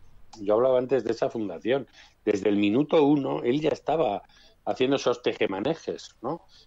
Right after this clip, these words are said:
Entonces, eh, bueno, pues qué mejor que un corrupto como nosotros para jefe del Estado de todos nosotros.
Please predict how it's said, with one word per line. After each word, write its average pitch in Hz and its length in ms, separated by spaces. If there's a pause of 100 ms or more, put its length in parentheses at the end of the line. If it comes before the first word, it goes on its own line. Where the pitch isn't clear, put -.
(100)
Entonces, 110 460
eh, 104 440
bueno, 127 280
pues - 180
qué 123 120
mejor 139 420
que - 100
un 120 100
corrupto 131 440
como 127 200
nosotros 135 680 (360)
para 95 200
jefe - 340
del 113 200
Estado 120 440
de 104 200
todos 117 300
nosotros. 98 640